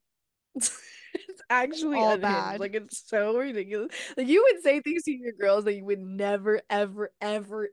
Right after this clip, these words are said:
Speaker 1: ever say to anybody else. Like, <laughs>
Speaker 2: Literally.
Speaker 1: like, this is, is staying in the group chat. Like,
Speaker 2: That's what,
Speaker 1: I
Speaker 2: like
Speaker 1: would be more scared if I died and my parents, like, read our group chat than if they
Speaker 2: Oh,
Speaker 1: read
Speaker 2: I'm
Speaker 1: any man's
Speaker 2: mortified.
Speaker 1: messages.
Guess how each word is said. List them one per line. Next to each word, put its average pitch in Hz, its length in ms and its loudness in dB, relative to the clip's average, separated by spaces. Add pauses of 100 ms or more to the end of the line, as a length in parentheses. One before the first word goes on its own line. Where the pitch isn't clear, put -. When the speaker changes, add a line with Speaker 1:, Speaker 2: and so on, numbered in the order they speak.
Speaker 1:
ever 214 380 -4
say 202 260 -2
to 180 80 2
anybody 180 420 -6
else. 170 320 -6
Like, 185 280 -6
<laughs> 247 100 -6 (920)
Speaker 2:
Literally. 233 840 -2
Speaker 1:
like, 247 280 -2
this 277 260 -2
is, 262 260 -12
is 208 180 -6
staying 196 640 -6
in 170 140 -8
the 175 80 -10
group - 260 -12
chat. - 360 -10
Like, - 240 -12
Speaker 2:
That's 254 280 2
what, 427 160 6
Speaker 1:
I 440 80 6
Speaker 2:
like - 20 6
Speaker 1:
would 330 140 4
be 269 140 -2
more 196 280 -4
scared - 240 -12 (1160)
if 190 160 -2
I 180 140 0
died 165 520 0
and 190 160 -10
my 156 140 -4
parents, 151 480 -8
like, 120 240 -8
read 117 260 -6
our 98 120 -6
group - 240 -16
chat 98 300 -8
than 156 100 -12
if 156 120 -12
they 151 120 -6
Speaker 2:
Oh, 269 160 4
Speaker 1:
read 254 60 4
Speaker 2:
I'm 262 120 0
Speaker 1:
any 262 100 0
man's 247 400 0
Speaker 2:
mortified. - 20 -10
Speaker 1:
messages. 240 340 -4